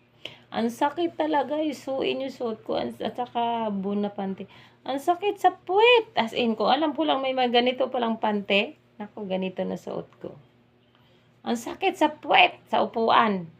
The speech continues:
Sabi ko, ang sakit. Nung pumunta dito yung anak ko, ay, naku, pa-order talaga ako kasi nakita ko yung panty niyang ganyan. Ang sarap. Parang wala ka lang, ano,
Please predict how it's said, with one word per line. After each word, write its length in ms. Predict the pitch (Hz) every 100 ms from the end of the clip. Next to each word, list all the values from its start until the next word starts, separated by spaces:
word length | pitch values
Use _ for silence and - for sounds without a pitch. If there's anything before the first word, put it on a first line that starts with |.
| _ _ _ _ _ _ _ _ _ _ _ _ -
Sabi 240 | 180 180
ko, 160 | 175 -
ang 80 | 180
sakit. 480 | - 185 175 165 -
Nung 320 | 190 190 180
pumunta 400 | 190 214 214 208
dito 240 | 196 196
yung 160 | 196 185
anak 320 | 175 170 165
ko, 240 | 170 160
ay, 240 | 151 147 139
naku, 400 | 135 131 139 127 - _ _ _ _ _ _ _ -
pa-order 480 | 165 165 165 170 165
talaga 480 | 165 160 151 151 143
ako 160 | 135
kasi 240 | - 143 156
nakita 400 | 156 170 165 160
ko 80 |
yung 240 | 151 151 151
panty 320 | 151 143 143
niyang 240 | 143 143
ganyan. 400 | 139 139 135 139
Ang 240 | 165 185 180
sarap. 400 | 214 214 208 202 _
Parang 240 | - 165 170
wala 240 | 180 180 175
ka 80 | 170
lang, 240 | 170 165
ano, 320 | 151 151 147